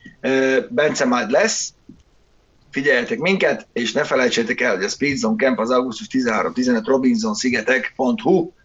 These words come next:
ott lesz Széchenyi mellett. Kulturáltan, normálisan,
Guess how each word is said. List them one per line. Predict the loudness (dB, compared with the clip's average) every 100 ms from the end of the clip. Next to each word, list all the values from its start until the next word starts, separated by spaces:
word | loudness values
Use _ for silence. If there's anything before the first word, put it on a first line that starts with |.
| _ _ 0
ott | 0 2
lesz | -2
Széchenyi | 2 2 2 2 2
mellett. | 2 4 4 2 -4 -20 -20 _ -20 -20 -20 -4
Kulturáltan, | 0 2 4 2 2 0 2
normálisan, | 4 4 4 2 2 0 -2 -2